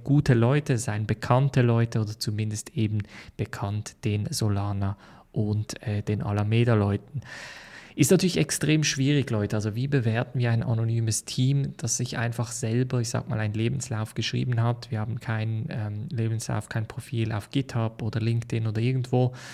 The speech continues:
Ähm, trotz allem muss ich sagen, also der Fakt, dass, dass es fast alles Trader sind, die auch technischen Hintergrund haben und der Fakt, dass sie einen Whitehead-Hacker angestellt haben, ist für mich ein sehr positives Zeichen.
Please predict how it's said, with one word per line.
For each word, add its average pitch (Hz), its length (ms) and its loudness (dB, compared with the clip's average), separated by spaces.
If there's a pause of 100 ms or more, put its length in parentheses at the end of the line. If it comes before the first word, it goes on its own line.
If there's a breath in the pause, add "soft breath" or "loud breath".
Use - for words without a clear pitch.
(340 loud breath)
Ähm, 117 340 4 (160)
trotz - 420 0
allem 147 360 2
muss 135 340 2
ich 147 100 -4
sagen, 143 280 0
also 117 160 0
der 117 100 2
Fakt, 139 300 -4
dass, 120 200 -4
dass 113 200 -2
es 113 140 -2
fast 131 300 0
alles 120 300 2
Trader 135 400 4
sind, 123 460 2
die 123 100 0
auch 110 180 -2
technischen 135 560 0
Hintergrund 123 520 4
haben 120 260 2
und 120 140 0
der 113 80 2
Fakt, - 280 -2
dass 117 120 0
sie 113 80 0
einen 101 160 -2
Whitehead-Hacker 123 720 0
angestellt 117 600 0
haben, 117 300 2 (340 loud breath)
ist - 160 -2
für 127 60 0
mich 120 200 -2
ein 107 100 0
sehr 107 140 0
positives 151 680 2
Zeichen. 131 480 2